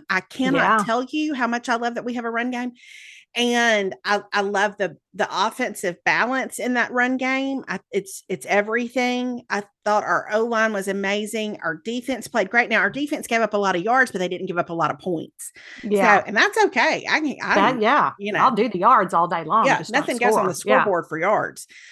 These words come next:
Speaker 1: So
Speaker 2: Mm-hmm.
Speaker 1: I was surprised. I had a pretty good feeling about that game, honestly, which is,
Speaker 2: Yeah.
Speaker 1: again, makes me uncomfortable as a State fan.
Speaker 2: Yes.
Speaker 1: You never wanna be optimistic. But
Speaker 2: Yeah.
Speaker 1: I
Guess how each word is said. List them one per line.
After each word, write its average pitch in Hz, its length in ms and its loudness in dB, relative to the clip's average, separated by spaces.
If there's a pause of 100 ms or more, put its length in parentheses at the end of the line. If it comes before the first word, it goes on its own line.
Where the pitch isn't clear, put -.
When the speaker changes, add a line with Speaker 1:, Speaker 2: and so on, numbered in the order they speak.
(140)
Speaker 1:
So 220 140 -6
Speaker 2:
Mm-hmm. 220 360 6 (960)
Speaker 1:
I 220 120 4
was 269 260 0
surprised. 240 480 4
I - 60 -4
had 466 180 0
a - 80 -4
pretty 247 180 -2
good 226 160 -6
feeling 214 300 -4
about 220 220 -2
that 220 180 -4
game, 233 320 -2
honestly, 247 560 -4
which 214 340 -4
is, 208 160 -6
Speaker 2:
Yeah. 202 280 4
Speaker 1:
again, 240 240 -2
makes 240 240 -2
me 233 100 0
uncomfortable 214 720 -2
as 208 80 -4
a 170 80 -8
State 196 320 -2
fan. 214 120 0
Speaker 2:
Yes. 285 160 6
Speaker 1:
You 190 140 -2
never 262 260 4
wanna 185 200 -6
be 170 160 -4
optimistic. 170 680 -6 (380)
But 220 60 -4
Speaker 2:
Yeah. 240 200 6
Speaker 1:
I - 40 0